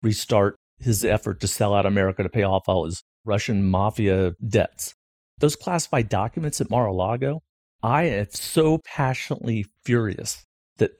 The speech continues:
people in responsible positions even allowed them out of the White House. That material, I have zero doubt, and I have a lot of insights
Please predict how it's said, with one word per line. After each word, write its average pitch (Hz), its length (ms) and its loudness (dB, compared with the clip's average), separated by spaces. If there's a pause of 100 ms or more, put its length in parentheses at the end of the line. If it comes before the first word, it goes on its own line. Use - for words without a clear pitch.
(240)
people 165 480 0
in 110 160 0
responsible 123 560 -2
positions 104 580 -2
even 123 200 -2
allowed 110 520 0
them 87 220 -2
out 98 160 -2
of 90 60 -4
the 87 80 -2
White 90 240 -2
House. - 340 -12 (440)
That 123 280 0 (180)
material, 117 640 0
I 120 100 0
have 104 320 0
zero 147 480 0
doubt, 113 360 0 (160)
and 110 120 0
I - 20 0
have 104 160 -2
a 98 60 0
lot 107 300 2
of 123 100 -6
insights 113 800 -4